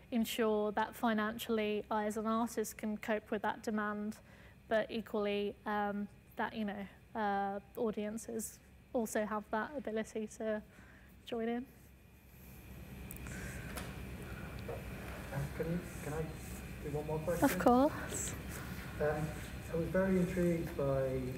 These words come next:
Speaker 2: your, um, interest in mu-, multiplicity, and that you're speaking kind of somewhat against the box-ticking exercises of ethnicity and gender.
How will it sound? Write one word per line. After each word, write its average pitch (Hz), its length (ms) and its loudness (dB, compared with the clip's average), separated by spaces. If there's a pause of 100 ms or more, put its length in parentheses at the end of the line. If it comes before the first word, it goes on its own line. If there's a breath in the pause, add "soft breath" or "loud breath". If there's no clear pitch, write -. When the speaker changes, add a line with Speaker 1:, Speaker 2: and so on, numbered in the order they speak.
(200)
Speaker 2:
your, 123 400 0 (460)
um, 123 240 -2 (1120)
interest 147 280 0
in 143 100 0
mu-, - 80 0 (1300)
multiplicity, 175 680 0 (1080)
and 135 220 2
that 139 160 0
you're 135 340 4 (160)
speaking 151 560 -2
kind 139 200 2
of 127 80 0 (220)
somewhat 160 340 -2
against 135 480 2
the 135 80 -2
box-ticking - 680 -2
exercises 135 840 0
of 117 80 0 (240)
ethnicity 127 560 -4
and 113 260 -4
gender. 120 360 -4